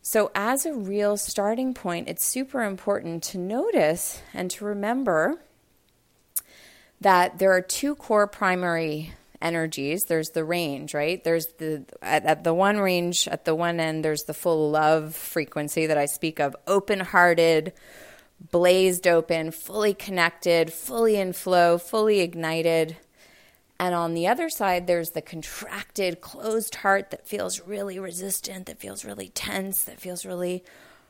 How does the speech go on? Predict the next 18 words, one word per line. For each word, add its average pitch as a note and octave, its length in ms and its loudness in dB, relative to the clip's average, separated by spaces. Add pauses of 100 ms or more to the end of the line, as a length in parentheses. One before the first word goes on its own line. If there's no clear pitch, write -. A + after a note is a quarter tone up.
(320)
anxious, F3+ 680 -2
where E3+ 140 -4
there's E3 220 -4
a E3 40 -6
lot E3 300 -12
of E3+ 160 -14
blockage, F3 460 -4
a F3 60 -8
lot D#3+ 220 -10
of D#3+ 140 -10
resistance. E3 1000 -4 (120)
And F#3 160 -6
that's F#3 280 -4
more F3+ 240 -2
of E3 140 -4
the D#3+ 100 -6
fear E3 880 -2 (720)
mandate. D#3 640 -2